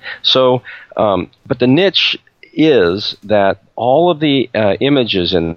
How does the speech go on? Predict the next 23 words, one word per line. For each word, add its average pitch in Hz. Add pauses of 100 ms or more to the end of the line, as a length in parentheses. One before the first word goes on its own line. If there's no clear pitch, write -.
this 76
publication 85
are, 90
um, 82 (320)
the 95
term 120
I 104 (120)
use 92
is 90
historical. 92
They're 90
basically 113 (120)
old 107 (100)
images. -
They're 90
not, 107 (300)
they're 104
not -
modern 123
images 104
of 92
old 90
airplanes. 90